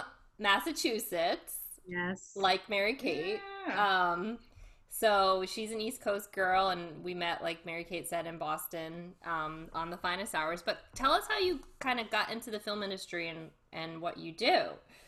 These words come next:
Speaker 2: Um,
Speaker 3: 'Cause Finest Hours was your first show, right?
Speaker 2: It was, yeah.
Speaker 3: Okay.
Speaker 2: Yeah. Um, I was in stocks in Boston at State Street, and I took the train every day for, like, an hour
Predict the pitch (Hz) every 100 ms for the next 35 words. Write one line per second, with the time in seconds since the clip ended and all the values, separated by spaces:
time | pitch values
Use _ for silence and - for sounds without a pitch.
0 | _ _ _ _ 240 311 381 403 415 381
1 | 277 - 269 320 370 294 269 285 277 233
2 | 220 202 202 214 190 - 233 233 131 -
3 | - 143 151 214 - _ _ _ _ 220
4 | 196 185 214 349 196 165 - 175 202 269
5 | 175 147 151 - - 190 208 170 139 -
6 | _ _ - 185 185 175 190 254 285 277
7 | 233 202 - - 190 240 180 - - 180
8 | 175 165 175 180 202 - 185 165 160 160
9 | 160 165 - 214 - - 185 170 165 170
10 | _ _ _ _ _ _ 202 202 196 190
11 | 185 185 185 185 - - _ _ - 185
12 | 196 233 233 233 240 214 190 196 220 202
13 | 180 180 185 170 170 175 165 165 160 156
14 | 151